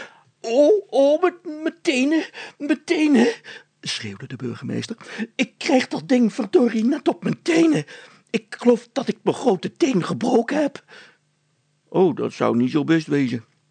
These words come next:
zei Brilstra nuchter. "Oh, mijn grote teen," jammerde de burgemeester. "Ja, het is wel jammer, maar dat ding is ook zo zwaar, hè?" zei Hannes.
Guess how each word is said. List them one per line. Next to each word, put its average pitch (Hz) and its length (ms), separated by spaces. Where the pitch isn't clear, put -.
zei 110 220
Brilstra 123 420
nuchter. 117 360
"Oh, 285 360
mijn 247 140
grote 226 560
teen," 220 340
jammerde 113 420
de 117 80
burgemeester. 120 640
"Ja, 196 140
het - 120
is 185 140
wel 151 160
jammer, 175 340
maar 190 220
dat 175 160
ding 214 180
is 170 120
ook 139 160
zo 120 120
zwaar, 190 340
hè?" 208 180
zei 107 240
Hannes. 104 320